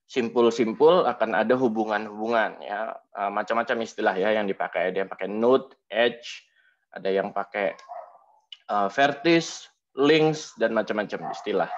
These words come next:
Nah, ini dimungkinkan karena adanya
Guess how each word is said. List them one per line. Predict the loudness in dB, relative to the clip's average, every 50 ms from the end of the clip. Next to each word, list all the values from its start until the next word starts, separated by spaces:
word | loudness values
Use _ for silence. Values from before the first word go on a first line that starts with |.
| -10 -10 -12 -14 -16 -18 -20 -20 -20 -20 -20 -20 -20 -20 -20 _ _ _ -6
Nah, | -4 0 2
ini | 2 4 4
dimungkinkan | 4 4 4 6 6 6 6 4 4 4 4 2 2 2 2 2 4 4 2 2 2
karena | 0 2 2 2 0 2 2 2 2 0 -2 -6 -14 -20 _ -6
adanya | -4 0 4 4 4 6 4 4 4 2 2 0 -4